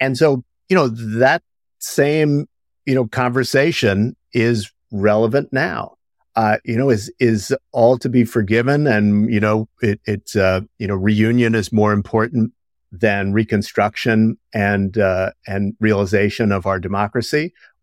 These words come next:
or are we gonna fight for it, uh, you know, in the, uh, you know, political realm? And so, you know, we're hoping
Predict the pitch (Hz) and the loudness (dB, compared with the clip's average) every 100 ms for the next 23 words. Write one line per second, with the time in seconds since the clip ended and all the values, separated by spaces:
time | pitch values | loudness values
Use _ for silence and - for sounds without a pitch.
0 | - 117 113 113 113 - 107 110 107 101 | 0 2 4 2 0 0 2 2 2 0
1 | 113 101 - 95 85 - _ 101 92 90 | 0 0 -2 -8 -8 -12 _ -4 -2 -2
2 | 90 - 104 90 90 - _ _ - - | -4 -6 -8 -8 -8 -12 _ _ -8 -8
3 | - 104 95 95 90 90 - _ 92 92 | -4 -2 0 0 0 -2 -6 _ -2 -2
4 | 90 - _ 107 90 113 101 95 95 90 | -2 -8 _ -8 -2 0 0 0 -4 -2
5 | 92 90 87 - _ _ _ _ _ _ | -4 -4 -6 -12 _ _ _ _ _ _
6 | 117 113 110 113 113 113 - - 147 131 | -2 -2 0 0 0 -4 -8 -2 0 2
7 | 139 139 156 175 151 147 131 135 135 127 | 0 0 2 2 0 -2 -2 2 0 0
8 | 147 123 123 123 123 | 2 4 4 2 -2